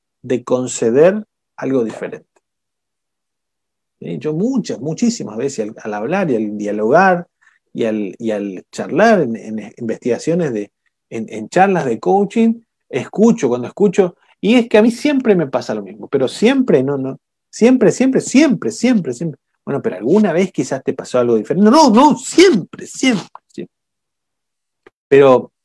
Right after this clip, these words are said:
y no, no existe una sola vez, por lo menos alguna excepción en que no te pasó lo mismo. No, nunca, nunca.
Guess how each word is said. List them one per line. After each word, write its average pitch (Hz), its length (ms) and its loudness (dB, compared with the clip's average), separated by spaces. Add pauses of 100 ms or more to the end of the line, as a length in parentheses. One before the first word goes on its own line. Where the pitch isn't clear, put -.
(180)
y 123 560 -6
no, - 200 -20
no 127 200 -4
existe 226 540 2
una 240 300 4
sola 240 320 4
vez, 233 200 4
por 202 100 2
lo 170 80 4
menos 190 200 2
alguna 202 260 2
excepción 220 540 0
en 185 100 -2
que 156 80 -4
no 160 120 -2
te 175 120 -4
pasó 165 200 -2
lo 185 80 2
mismo. 202 280 -2
No, 226 200 -2
nunca, 214 460 2
nunca. 214 420 0